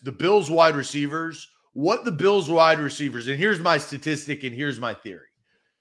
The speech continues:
The Bills wide receivers, what they did to the Rams secondary, and Jalen Ramsey, who is one of the best, if not the best, cornerback,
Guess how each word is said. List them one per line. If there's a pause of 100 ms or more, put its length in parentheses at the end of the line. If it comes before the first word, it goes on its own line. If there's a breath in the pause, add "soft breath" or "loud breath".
(260)
The
Bills
wide
receivers,
what
they
did
to
the
Rams
secondary,
and
Jalen
Ramsey,
who
is
one
of
the
best,
if
not
the
best, (100)
cornerback,